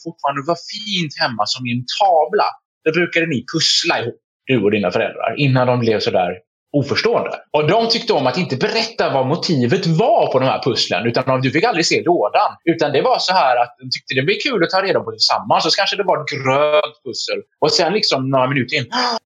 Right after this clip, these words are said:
trots att man liksom, allting var sö-, liksom ohelt, så kunde man säga, "Nej, men det här kommer ju bli en skog." Trots att det var tio bitar var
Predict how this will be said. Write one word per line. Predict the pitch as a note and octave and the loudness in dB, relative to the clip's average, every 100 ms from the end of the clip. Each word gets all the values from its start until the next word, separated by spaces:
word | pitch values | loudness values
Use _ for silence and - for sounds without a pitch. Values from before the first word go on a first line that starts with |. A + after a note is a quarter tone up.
| _ - | _ -4
trots | F#3 - | -4 -2
att | C#3+ | 0
man | C#3 | 0
liksom, | C3+ - - | 0 -2 0
allting | E3+ E3+ - B2 | -2 -2 -10 -10
var | A2+ | -4
sö-, | - F3 C3+ C#3+ C#3 - | -2 0 -2 -2 -8 -8
liksom | - B2 - | -6 -4 -2
ohelt, | - E4 A#2+ - A3+ G#3+ G#2 - | -2 0 -2 -2 0 2 0 -2
så | - - | -6 -2
kunde | D3+ C#3 | 0 0
man | C3+ | 0
säga, | C#3+ | -2
"Nej, | D#3+ | -2
men | E3 | -2
det | G3 | -2
här | |
kommer | - D3+ G3 | 0 0 0
ju | B3 | -2
bli | A3+ F3 E3+ | -2 0 0
en | |
skog." | F3+ - - D4+ E4+ E3 B2+ - - - - _ - | 0 -2 -2 0 0 0 -2 -6 -6 -8 -14 _ -2
Trots | G#3 - | -2 0
att | C3 | 0
det | C#3 | 2
var | B2+ A2+ | 2 2
tio | - D#3+ A#2 D#3 | -2 -4 -2 -2
bitar | D3+ B2+ A2+ | 0 0 0
var | G#2 | 2